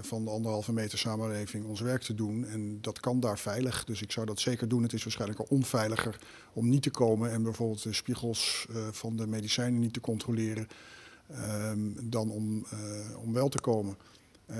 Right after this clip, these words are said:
vrienden over de vloer, ook daarvoor geldt, ja, binnen de regels die er zijn, mag dat.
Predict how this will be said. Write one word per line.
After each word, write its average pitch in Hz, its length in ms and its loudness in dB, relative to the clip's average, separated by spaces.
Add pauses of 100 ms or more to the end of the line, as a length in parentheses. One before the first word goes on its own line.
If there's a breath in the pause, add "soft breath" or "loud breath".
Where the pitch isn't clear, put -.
vrienden 139 400 8
over 123 260 6
de 117 80 2
vloer, 123 340 4
ook 110 140 -2
daarvoor 120 300 2
geldt, 110 260 0
ja, 110 140 0
binnen 117 320 4
de 113 260 -2
regels 120 500 2
die 117 220 -2
er 104 120 -4
zijn, 113 420 0
mag 117 220 0
dat. - 280 0